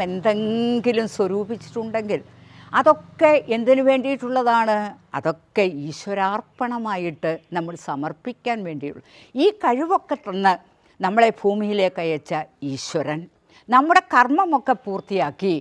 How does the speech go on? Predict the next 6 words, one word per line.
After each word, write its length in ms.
നമ്മളുടെ 560
പ്രാണനെ 500
അപഹരിച്ച് 720
മറ്റൊരു 360
ലോകത്തേക്ക്, 540
ദേവലോകത്തേക്ക് 840